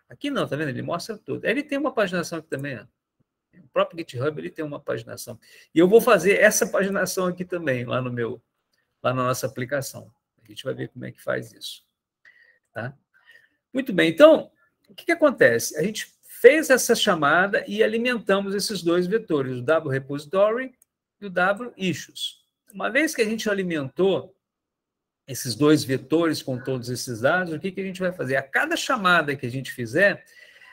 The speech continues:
a gente reconstrói o nosso repositório. Então, esse W repository aqui, ó, que a gente tá vendo,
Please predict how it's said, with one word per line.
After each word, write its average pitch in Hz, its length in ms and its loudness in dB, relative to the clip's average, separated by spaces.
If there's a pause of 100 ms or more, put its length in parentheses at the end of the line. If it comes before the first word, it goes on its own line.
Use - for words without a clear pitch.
(100)
a 139 80 2
gente 196 240 -4
reconstrói 240 1080 2
o 240 60 -4
nosso 202 340 -2
repositório. 208 920 0 (1300)
Então, 196 260 0
esse 226 460 0
W 240 460 4
repository 147 960 2
aqui, 196 280 -8
ó, 139 140 0
que 127 120 -10
a 120 40 -6
gente 131 220 -10
tá 113 160 -2
vendo, 151 440 -4